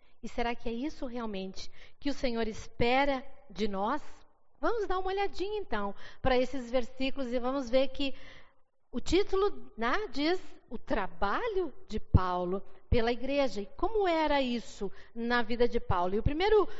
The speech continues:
ponto que eu quero tratar está no versículo vinte e quatro, que o trabalho, esse trabalho trouxe sofrimento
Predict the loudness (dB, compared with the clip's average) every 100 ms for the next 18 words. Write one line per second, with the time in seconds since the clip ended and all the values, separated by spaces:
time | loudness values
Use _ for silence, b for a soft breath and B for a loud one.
0 | B B 4 6 6 4 4 4 2 2
1 | 0 0 2 2 2 0 -4 -4 2 2
2 | 4 0 0 -2 -2 -2 -4 0 4 4
3 | 2 -2 -2 -2 -2 B B B -2 0
4 | 2 2 0 0 0 2 2 2 2 2
5 | 2 -2 -8 -14 -10 -2 0 0 0 0
6 | 0 0 0 0 -2 B B -18 0 6
7 | 8 6 4 0 0 0 -2 -8 -16 -12
8 | -6 -2 2 2 2 0 0 -2 0 -2
9 | -2 -6 -10 -10